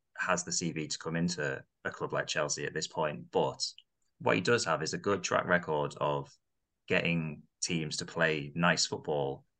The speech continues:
over a good few years. And I know that's always been the ambition of the new owners. It's been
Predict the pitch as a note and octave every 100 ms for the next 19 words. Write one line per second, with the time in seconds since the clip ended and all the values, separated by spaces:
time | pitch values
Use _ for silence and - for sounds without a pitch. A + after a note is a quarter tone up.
0 | _ E2 E2+ D#2+ D#2 D2+ F2 - D#2+ E2
1 | F#2 D#2+ D#2 D#2 E2+ G2+ F2+ - - F2
2 | E2 D2+ E2 D#2 D2+ D2 F2+ E2+ D#2+ D2+
3 | D#2 D2+ E2+ E2 D2 - - D#2+